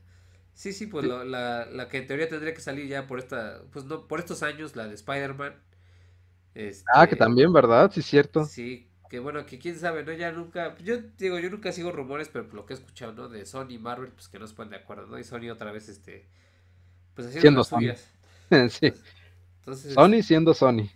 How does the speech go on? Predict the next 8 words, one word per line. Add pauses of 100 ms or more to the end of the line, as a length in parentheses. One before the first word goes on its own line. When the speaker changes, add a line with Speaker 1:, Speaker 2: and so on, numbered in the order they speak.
Speaker 1:
Sony
siendo
Sony,
sí,
¿no? (800)
Y,
pero
sí,